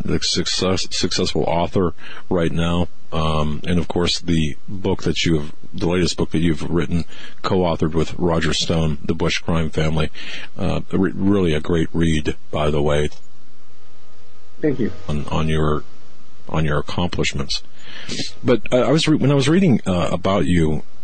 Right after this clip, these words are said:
Speaker 1: and correct me if I'm wrong, there was kind of a moment in time when you were in a phone booth and suddenly you looked up and you saw,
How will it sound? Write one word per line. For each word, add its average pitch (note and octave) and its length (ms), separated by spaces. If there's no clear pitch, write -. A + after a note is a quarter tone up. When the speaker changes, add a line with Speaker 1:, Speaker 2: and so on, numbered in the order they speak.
Speaker 1:
and A2+ 80
correct F3+ 300
me B2+ 80
if - 100
I'm D#2+ 160
wrong, D#2 380
there A#2+ 220
was F3 160
kind A#2+ 160
of G2 80
a E2 60
moment E2 320
in D#2+ 60
time D#2 460
when E2 580
you F2+ 200
were F#2 160
in E2+ 60
a D2+ 60
phone F2 380
booth D#2 340
and D#2+ 240
suddenly G2 380
you D#2+ 120
looked D#2+ 220
up E2+ 140
and D2 80
you D#2 60
saw, D#2+ 340